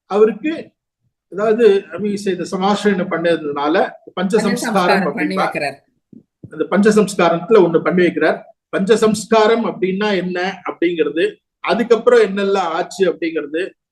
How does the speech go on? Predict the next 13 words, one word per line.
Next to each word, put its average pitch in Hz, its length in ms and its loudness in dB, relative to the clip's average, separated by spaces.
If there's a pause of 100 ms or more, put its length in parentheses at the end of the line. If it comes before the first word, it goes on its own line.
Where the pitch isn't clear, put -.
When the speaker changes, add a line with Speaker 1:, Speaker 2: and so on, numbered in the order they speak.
(120)
Speaker 1:
and 208 200 -6
திருமங்கை 226 440 4
ஆழ்வாருக்கும் 190 1080 0
இதுக்கும் 185 440 2
என்னென்ன 226 440 0
பெரிய 202 260 2
சம்பந்தம் 190 460 -8
எல்லாம் 180 300 -2
இருக்கு 165 280 -4
அப்படிங்கிறதுல 170 560 -4
இன்னும் 180 180 -8
நிறைய 170 360 0
இருக்கு. 202 420 -2